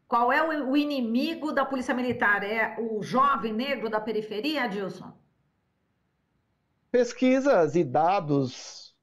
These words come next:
Speaker 2: indicam claramente, demonstram claramente que é o negro, jovem, masculino, é, morador da periferia, pobre, esse sim é o inimigo.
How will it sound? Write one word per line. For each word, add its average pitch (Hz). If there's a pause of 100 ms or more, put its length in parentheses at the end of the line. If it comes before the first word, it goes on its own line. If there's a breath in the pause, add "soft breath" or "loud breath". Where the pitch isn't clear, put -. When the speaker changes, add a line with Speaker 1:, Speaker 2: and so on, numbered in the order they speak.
Speaker 2:
indicam 180
claramente, 156
demonstram 160
claramente 139
que -
é 190
o 196
negro, 190 (580)
jovem, 170 (320)
masculino, 160 (720)
é, 139
morador 170
da 165
periferia, 156 (400)
pobre, 175 (280)
esse 196
sim 175
é 165
o 160
inimigo. 139